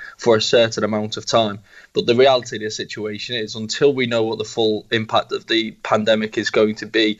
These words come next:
in terms of its toll on people's livelihoods, in terms of how long people have to stay indoors, it's extremely hard to be bullish even in this market. And I think what we saw yesterday was an acknowledgement of the fact that there's still a huge amount of uncertainty hanging over this.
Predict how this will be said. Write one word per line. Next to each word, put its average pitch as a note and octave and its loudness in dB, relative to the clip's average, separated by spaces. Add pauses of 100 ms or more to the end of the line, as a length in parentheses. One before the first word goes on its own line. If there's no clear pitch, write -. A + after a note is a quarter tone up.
(300)
in A#2 -2
terms A2 0
of A2 4
its - 2
toll G#2+ 4
on G#2 -2
people's G#2 -8
livelihoods, A#2+ 0
in A2+ -6
terms A2 -2
of A2 -4
how G2+ -2
long G#2+ -4
people G#2 -8
have A2 -6
to - -10
stay G#2+ 2
indoors, A2 0 (480)
it's C#3+ 2
extremely A#2+ 0
hard G#2+ 0
to A#2 -6
be G#2+ -2
bullish A2 0
even G#2+ -4
in G#2 -6
this G#2 -4
market. G#2 2
And G#2+ -2
I G#2 -2
think A2 -2 (160)
what A#2 4
we A2+ 2
saw G2+ 2
yesterday G2+ 2
was G#2 0
an G#2 -2
acknowledgement G#2+ 0
of G#2+ -2
the G2+ 0
fact G#2 2
that A2 0
there's G#2+ -2
still G#2+ 0
a G#2 4
huge G#2+ -4
amount G#2 0
of - -6
uncertainty G#2+ -2
hanging G#2 -6
over G#2 -2
this. - -4